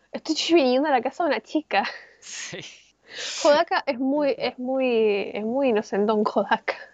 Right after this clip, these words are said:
Speaker 2: Sí, la verdad que sí, es verdad. Eh,
Speaker 1: Bastante inocentón.
Speaker 2: to-, durante toda la película es. Y, bueno, Hodaka entra, más tarde llega Nagi, que es el niño mujeriego.
Speaker 1: Que es el hermanito menor
Speaker 2: Sí.
Speaker 1: de, de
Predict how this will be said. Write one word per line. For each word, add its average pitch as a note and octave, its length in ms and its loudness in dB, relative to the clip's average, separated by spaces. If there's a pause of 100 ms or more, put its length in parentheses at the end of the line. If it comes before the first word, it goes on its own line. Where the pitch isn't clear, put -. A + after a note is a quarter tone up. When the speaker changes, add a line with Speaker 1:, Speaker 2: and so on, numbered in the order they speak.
(300)
Speaker 2:
Sí, - 240 -18
la G#2 160 -10
verdad G#2+ 200 -10
que B2 100 -14
sí, G#2+ 220 -18
es G2+ 60 -16
verdad. G#2 400 -16 (720)
Eh, G2 280 -18
Speaker 1:
Bastante A#3+ 440 0
inocentón. G#3 640 -4 (300)
Speaker 2:
to-, C#3 180 -4
durante C3 400 -8
toda D3 120 -6
la C#3 80 -4
película G#2+ 380 -12
es. - 220 -20 (300)
Y, G#2+ 720 -18 (600)
bueno, B2 260 -6
Hodaka A#2+ 420 -4
entra, C#3 540 -8 (640)
más A2 200 -12
tarde B2 320 -4
llega A2 300 -6
Nagi, A2+ 360 -6 (360)
que G#2 120 -12
es - 160 -14
el F#2+ 480 -16
niño G#2 240 -14
mujeriego. G2+ 540 -12 (320)
Speaker 1:
Que - 80 -2
es - 80 -2
el D4 100 4
hermanito A3+ 680 0
menor G#3 380 0
Speaker 2:
Sí. F#3+ 60 0
Speaker 1:
de, F#3+ 340 -6 (240)
de G3+ 140 -4